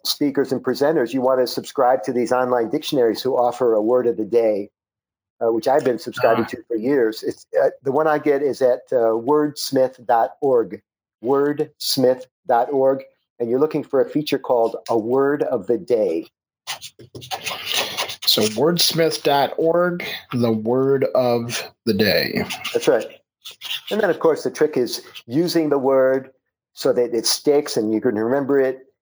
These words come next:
Speaker 1: And, um, and of course, you won't remember all of them, but that's how you grow your vocabulary. We all did it when we were young, but when we get to be older,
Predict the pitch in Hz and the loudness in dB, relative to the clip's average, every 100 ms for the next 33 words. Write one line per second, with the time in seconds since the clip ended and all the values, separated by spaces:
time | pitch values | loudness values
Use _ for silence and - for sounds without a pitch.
0 | _ - 117 110 113 113 113 107 110 120 | _ -4 0 0 0 2 2 2 -2 -10
1 | - - - 117 - 139 139 143 127 139 | -16 -6 -2 -2 0 0 0 0 0 0
2 | 127 127 143 131 110 110 135 160 117 - | 2 2 4 2 0 -2 0 2 2 -2
3 | - - 113 - 120 123 123 120 123 123 | -8 -2 -2 0 0 2 2 2 2 0
4 | 120 151 156 113 104 104 139 202 185 - | 0 -2 0 0 0 0 0 2 2 0
5 | 120 123 117 113 107 104 107 214 139 147 | 0 2 0 2 2 0 2 0 0 -4
6 | 175 _ _ _ _ - 127 131 135 131 | -10 _ _ _ _ 0 0 0 -2 0
7 | 131 135 131 127 131 120 120 117 113 | 0 -2 -2 0 0 2 2 0 -2